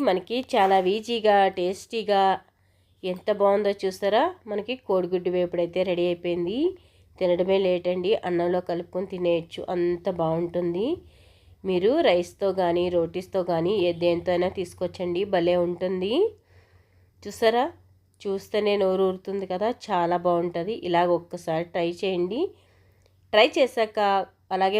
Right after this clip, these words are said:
వదిలేయకుండా ట్రై చేసి కామెంట్ చేయండి, ఎలా వచ్చింది, ఏంటి,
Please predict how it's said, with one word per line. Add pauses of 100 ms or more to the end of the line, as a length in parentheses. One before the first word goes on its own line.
వదిలేయకుండా (880)
ట్రై
చేసి (120)
కామెంట్
చేయండి, (120)
ఎలా (120)
వచ్చింది, (220)
ఏంటి,